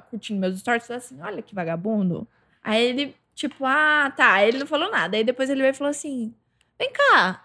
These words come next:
você tá curtindo as fotos dele?" Eu falei, "Não, mas não tem nenhuma intenção. É, é, a-,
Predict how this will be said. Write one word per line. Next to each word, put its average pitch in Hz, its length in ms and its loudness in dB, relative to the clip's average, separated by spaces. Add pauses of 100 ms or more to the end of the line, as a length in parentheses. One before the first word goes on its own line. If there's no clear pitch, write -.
(140)
você - 160 -2
tá 571 140 4
curtindo 494 360 0
as 466 120 -6
fotos 480 320 2
dele?" 508 600 6 (760)
Eu 359 60 -6
falei, - 200 2
"Não, 247 160 -2
mas 208 200 0
não 214 100 0
tem 262 180 2
nenhuma 269 380 2
intenção. 254 840 4
É, 170 300 -2 (160)
é, 175 160 -2 (160)
a-, - 40 -4